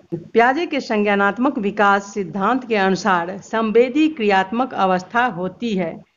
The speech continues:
जन्म से दो वर्ष, जन्म से तीन वर्ष, जन्म से चार वर्ष या जन्म से पाँच वर्ष। तो इस क्वेश्चन का राइट आंसर होगा ऑप्शन नंबर ए, जन्म से दो वर्ष की जो आयु होती है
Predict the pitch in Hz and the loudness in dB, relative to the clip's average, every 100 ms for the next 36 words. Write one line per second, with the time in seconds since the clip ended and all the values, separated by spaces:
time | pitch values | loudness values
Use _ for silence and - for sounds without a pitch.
0 | _ _ _ 180 151 226 247 247 254 254 | _ _ _ -14 0 2 4 2 2 2
1 | 202 208 208 240 277 - - _ _ _ | 4 4 6 4 2 -4 -18 _ _ _
2 | _ _ 175 165 220 240 226 240 233 208 | _ _ -6 -2 0 0 4 2 4 2
3 | 208 214 269 294 - - _ _ _ _ | 4 4 4 2 -8 -20 _ _ _ _
4 | 165 151 220 240 240 240 220 214 180 185 | -16 -4 0 0 2 2 2 2 2 4
5 | 208 262 285 - _ _ _ _ 190 196 | 2 2 0 -10 _ _ _ _ -4 0
6 | 247 269 185 156 196 190 185 262 330 302 | 0 -2 -6 0 2 2 2 0 0 -4
7 | - 226 220 220 170 165 - - - - | -2 0 0 -2 -6 -8 -10 -14 -18 -20
8 | - - _ _ - 294 302 - 254 262 | -20 -20 _ _ -4 -2 0 2 2 4
9 | 254 247 208 233 240 - 202 190 240 196 | 2 4 4 2 -2 -4 -4 0 0 0
10 | 180 196 208 208 247 214 202 - 208 285 | 2 2 0 0 0 2 2 2 4 4
11 | 214 175 208 214 214 277 285 175 214 247 | 2 2 2 2 0 0 -2 2 4 4
12 | 254 240 214 202 196 180 185 220 202 202 | 2 0 -6 -4 -2 0 0 2 0 -2
13 | 214 208 254 339 | 0 2 4 2